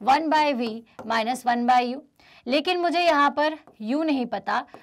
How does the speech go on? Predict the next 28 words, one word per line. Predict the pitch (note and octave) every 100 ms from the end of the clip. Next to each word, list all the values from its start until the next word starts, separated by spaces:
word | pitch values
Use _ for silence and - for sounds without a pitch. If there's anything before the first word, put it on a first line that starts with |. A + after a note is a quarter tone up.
| -
मुझे | A#3+ D4 E4
यहाँ | A#3+ G#3
पर | - D#4 -
F | D#4 D#4
नहीं | A#3 G3
पता, | F3+ E3+ D#3 _ _ _ _ _ _ -
ठीक | C#4+ E4+
है? | F#4+ - -
ना | A#3+ C#4 C4
F | D4+ -
पता | C#4 B3 A3
है, | G#3+ C#4 - -
ना | B3+
U | D4 C#4 D#4
पता | A#3 A3+ G3
है, | A3+ C#4+ -
तो | C#4+
भाई | A3 A#3
कैसे | A3+ F#3+ A#3+
चलेगी | A#3 A#3 A#3+ A#3+
गाड़ी? | A3+ G#3 G#3 _ _ -
तो |
अब | G#3 G3+
देखिए | B3 B3 B3 B3+ _ _ _ - _ D#4+
कि | D4
we | F4
know | F#4+ G4
that | C4+ B3+